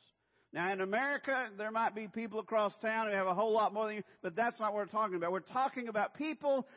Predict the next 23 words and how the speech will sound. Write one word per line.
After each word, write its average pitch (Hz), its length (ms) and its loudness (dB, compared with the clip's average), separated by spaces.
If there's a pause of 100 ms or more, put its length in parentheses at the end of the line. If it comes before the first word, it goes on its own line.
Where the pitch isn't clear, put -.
(100)
that 226 160 2
have 214 300 2
access 214 680 0 (160)
to 226 80 -2
material 247 680 -2
things. 156 560 -4 (600)
People 262 360 2
who 240 160 2
don't 233 260 0
just 220 220 -4
have 226 240 0
their 214 140 0
needs 262 340 -4 (100)
met, 196 320 0
they've 220 200 0
got 185 160 2
a 226 60 0
lot 240 220 2
of 240 100 -2
luxury 233 800 -4
in 190 140 -6
their 180 140 -2
life. 160 240 0